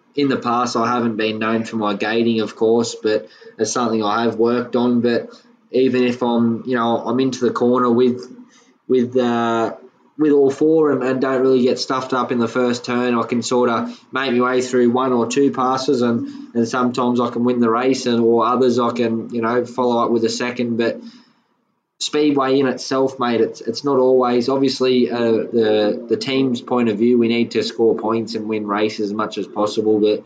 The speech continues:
no team or no fans wants to go and watch a team that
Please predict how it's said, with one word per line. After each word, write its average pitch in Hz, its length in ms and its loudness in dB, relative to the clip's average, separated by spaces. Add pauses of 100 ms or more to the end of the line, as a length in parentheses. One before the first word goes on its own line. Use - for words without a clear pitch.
(640)
no 131 320 0 (220)
team 127 460 0
or 110 140 2
no 123 220 0
fans 117 840 -2
wants 117 280 0
to 113 80 0
go 110 240 0
and 104 80 -2
watch 113 220 -2
a 104 60 -10
team 107 360 -4
that 104 240 -4